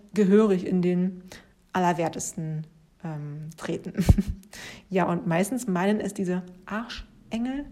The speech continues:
sorry für den Wort, äh, Begriff, meistens meinen die das mit uns gut und trotzdem wehren wir uns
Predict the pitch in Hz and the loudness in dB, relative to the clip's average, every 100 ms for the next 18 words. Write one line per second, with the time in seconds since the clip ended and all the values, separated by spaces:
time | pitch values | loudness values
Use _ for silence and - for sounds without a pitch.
0 | - - 196 208 185 165 156 208 247 - | -12 -8 -6 -6 -6 -6 -6 -8 -10 -12
1 | - 214 208 208 247 - - - - - | -8 -6 -6 -4 -6 -8 -16 -20 -20 -20
2 | - - - - - - - 202 233 254 | -20 -20 -20 -20 -18 -16 -2 0 2 2
3 | 208 208 196 185 185 175 160 - 180 160 | 2 4 2 0 -4 -4 -6 -2 -2 -2
4 | - - 165 156 - - - 185 - 202 | -6 -8 -8 -8 -14 -10 -6 -6 -4 -4
5 | 170 143 160 202 196 175 180 175 - - | -4 2 4 6 4 2 0 -2 -4 -12